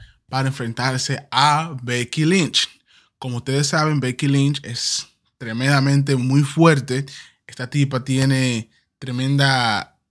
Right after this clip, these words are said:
actitud. Ha, ha ganado, ha tenido el título por mucho tiempo. Ahora mismo Becky Lynch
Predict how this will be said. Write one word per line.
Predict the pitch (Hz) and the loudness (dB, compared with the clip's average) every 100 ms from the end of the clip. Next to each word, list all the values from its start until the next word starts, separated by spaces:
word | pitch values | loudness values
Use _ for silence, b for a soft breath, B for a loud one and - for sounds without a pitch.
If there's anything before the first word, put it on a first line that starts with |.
| _ _ | _ _
actitud. | - 123 - 127 - 180 175 143 - _ _ b b - | -12 -12 -6 -6 0 2 2 0 -10 _ _ b b -8
Ha, | |
ha | 131 - - 135 | -6 -6 -2 2
ganado, | 135 135 135 - | 2 2 -2 -2
ha | 135 135 | -4 0
tenido | 147 143 | 2 2
el | |
título | 143 139 139 | 2 0 -2
por | 131 | 0
mucho | 135 139 | 0 0
tiempo. | 139 147 139 | 0 2 2
Ahora | 139 | 2
mismo | 139 | 2
Becky | 131 127 143 | 2 0 0
Lynch | 147 151 | 0 0